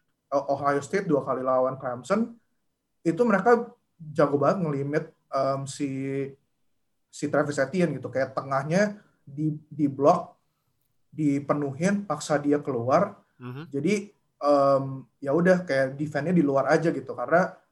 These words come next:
Speaker 1: mereka tahu dia bakal paksa keluar gitu. Jadi ya ini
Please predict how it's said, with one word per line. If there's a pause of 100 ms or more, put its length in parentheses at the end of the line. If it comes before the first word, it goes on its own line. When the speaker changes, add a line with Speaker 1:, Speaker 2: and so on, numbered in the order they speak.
(120)
Speaker 1:
mereka
tahu
dia
bakal
paksa
keluar
gitu.
Jadi
ya
ini